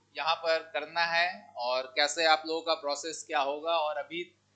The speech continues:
अ, अ, website ने क्या-क्या अभी guidelines जारी की हैं,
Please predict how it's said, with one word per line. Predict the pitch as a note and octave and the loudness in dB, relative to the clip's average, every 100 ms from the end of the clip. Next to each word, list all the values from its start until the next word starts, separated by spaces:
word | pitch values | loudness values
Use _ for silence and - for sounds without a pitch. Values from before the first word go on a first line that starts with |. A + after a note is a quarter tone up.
| _ _ - | _ _ -6
अ, | C3+ | 0
अ, | C#3 C#3 A#2 - - _ _ _ - - _ _ _ _ - C3 | 2 2 0 -4 -16 _ _ _ -20 -20 _ _ _ _ -18 -16
website | C3 C#3 - D#3 E3+ E3+ | -10 -12 -4 -2 -2 -8
ने | E3 F3+ | -10 -10
क्या-क्या | E3 D#3+ D#3+ F3+ E3+ | 0 0 4 4 4
अभी | F3 C4 | 0 -6
guidelines | C#4+ C#3 C#3 D#3 G#3 C4 - | -4 -4 0 0 0 -4 -2
जारी | C#3 C#3+ | -2 -2
की | - | -12
हैं, | A2 | -20